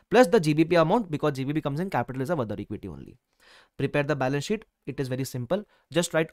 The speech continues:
all the three amounts of all the three companies. Don't forget to eliminate the U R P. And in balance sheet, there is one more adjustment. There were some intercompany bills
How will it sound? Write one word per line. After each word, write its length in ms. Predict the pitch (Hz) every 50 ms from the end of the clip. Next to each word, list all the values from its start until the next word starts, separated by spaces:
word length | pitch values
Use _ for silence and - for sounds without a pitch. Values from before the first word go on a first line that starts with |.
| _
all 160 | - 151 165 160
the 180 | 165 175 175 - _ _ _
three 240 | - 143 156 170 - -
amounts 340 | 143 135 135 143 143 - 147
of 160 | 143 - _ _
all 100 | 139 135
the 100 | 131 131
three 140 | - 135 131
companies. 480 | - 120 117 - 131 151 202 214 - - - - - _ _ 143
Don't 200 | 160 214 233 214
forget 280 | 196 180 165 170 170
to 60 | - 160
eliminate 380 | 143 143 139 139 139 135 131
the 100 | 143 135
U 180 | 120 113 117 113
R 140 | 117 120 -
P. 200 | - 214 240 - _ _ _ _ -
And 140 | 147 147 -
in 160 | - 165 165 147
balance 300 | 139 131 143 156 160 -
sheet, 180 | 226 202 156
there 100 | 165 170
is 100 | 190 165
one 140 | 139 135 135
more 160 | 143 147 139
adjustment. 540 | 123 107 101 104 95 - - 92 92 - - _ _ _ _ _ _ _ -
There 220 | 123 143 151 156
were 120 | 180 190
some 180 | 180 - 214 -
intercompany 800 | - 175 165 165 - 220 220 220 190 180 170 185 185 190 196 160
bills 240 | 151 165 170 165